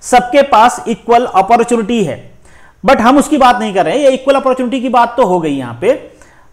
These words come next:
but यहाँ पे हम बात कर रहे हैं सब क्लॉज फ़ोर की। सब क्लॉज फ़ोर कहता है कि Indian Constitution provide for the reservation of the service under the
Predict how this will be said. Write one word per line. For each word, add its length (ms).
but 140
यहाँ 280
पे 100
हम 120
बात 220
कर 120
रहे 80
हैं 80
सब 240
क्लॉज 180
फ़ोर 300
की। 340
सब 280
क्लॉज 200
फ़ोर 220
कहता 300
है 120
कि 120
Indian 580
Constitution 600
provide 400
for 120
the 100
reservation 480
of 100
the 120
service 320
under 320
the 180